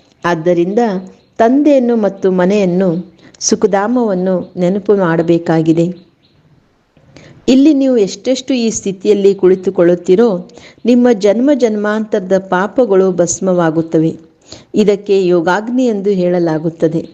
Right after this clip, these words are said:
ಸನ್ಯಾಸಿಗಳು ಸರ್ವಶಕ್ತಿವಂತರೊಂದಿಗೆ ಯೋಗವನ್ನು ಇಡುವುದಿಲ್ಲ. ಅವರು ಕೇವಲ ಇರುವ ಸ್ಥಾನವಾದ ಬ್ರಹ್ಮ ತತ್ವದೊಂದಿಗೆ ಯೋಗವನ್ನು ಇಡುತ್ತಾರೆ.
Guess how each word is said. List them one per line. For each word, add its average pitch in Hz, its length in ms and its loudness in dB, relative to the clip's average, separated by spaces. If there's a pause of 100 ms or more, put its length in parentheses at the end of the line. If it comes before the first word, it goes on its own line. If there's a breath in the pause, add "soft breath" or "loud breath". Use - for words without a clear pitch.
(520 loud breath)
ಸನ್ಯಾಸಿಗಳು 180 880 0 (480 loud breath)
ಸರ್ವಶಕ್ತಿವಂತರೊಂದಿಗೆ 226 1400 0
ಯೋಗವನ್ನು 180 420 2
ಇಡುವುದಿಲ್ಲ. 165 420 2 (520)
ಅವರು 233 300 2
ಕೇವಲ 214 460 2 (440)
ಇರುವ 269 280 4
ಸ್ಥಾನವಾದ 190 760 -4 (640 soft breath)
ಬ್ರಹ್ಮ 254 360 2
ತತ್ವದೊಂದಿಗೆ 180 880 0
ಯೋಗವನ್ನು 175 420 2
ಇಡುತ್ತಾರೆ. 160 500 -2